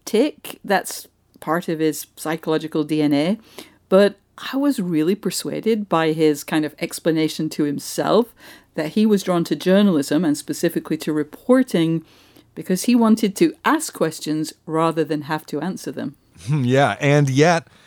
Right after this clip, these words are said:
Speaker 2: his main day job is not now, strictly speaking, as a journalist, even though he still thinks of himself as one. You know,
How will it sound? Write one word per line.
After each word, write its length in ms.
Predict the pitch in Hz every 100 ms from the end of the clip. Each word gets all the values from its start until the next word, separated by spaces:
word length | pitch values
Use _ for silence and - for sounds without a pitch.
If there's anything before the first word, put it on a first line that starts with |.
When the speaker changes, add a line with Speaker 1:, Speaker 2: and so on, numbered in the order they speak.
| _
Speaker 2:
his 200 | - 156
main 460 | 147 147 185 202 175
day 240 | 135 165
job 380 | 196 160 127 113
is 160 | 117 110
not 340 | 113 131 -
now, 540 | 113 113 123 127 131 135
strictly 680 | - - 139 - 123 123
speaking, 580 | 117 - 113 - 113 110
as 400 | - 101 95 90 -
a 80 |
journalist, 580 | 104 101 165 143 82 76 -
even 300 | 123 120 117
though 180 | 104
he 180 | 101 113
still 380 | 101 - 92 92
thinks 260 | - 87 110
of 80 |
himself 400 | 92 82 - 73
as 160 | 78 71
one. 300 | 76 71 69
You 80 |
know, 100 | 113